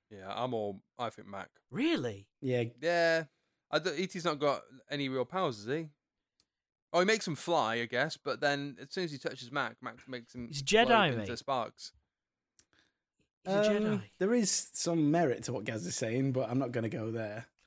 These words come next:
Speaker 2: <laughs>
Speaker 3: Let's get back to Mac and Me.
Speaker 2: Are we supposed to think that Mac is cute?
Speaker 3: Yes, hundred percent.
Speaker 1: Yeah,
Speaker 3: That
Speaker 1: that's
Speaker 3: is
Speaker 1: the
Speaker 3: the
Speaker 1: idea.
Speaker 3: intention of Mac.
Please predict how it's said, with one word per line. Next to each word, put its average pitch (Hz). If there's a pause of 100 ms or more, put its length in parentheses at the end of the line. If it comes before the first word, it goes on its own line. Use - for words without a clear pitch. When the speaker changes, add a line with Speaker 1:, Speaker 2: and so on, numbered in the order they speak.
(360)
Speaker 2:
<laughs> -
Speaker 3:
Let's 254
get 220
back 185
to 180
Mac 180
and 165
Me. 107 (1400)
Speaker 2:
Are 269
we 330
supposed 330
to 285
think 262
that 202 (100)
Mac 170
is 156
cute? 127 (220)
Speaker 3:
Yes, - (280)
hundred 151
percent. 143
Speaker 1:
Yeah, -
Speaker 3:
That 127
Speaker 1:
that's -
Speaker 3:
is 127
Speaker 1:
the 123
Speaker 3:
the 139
Speaker 1:
idea. 127
Speaker 3:
intention 113 (160)
of 113
Mac. 107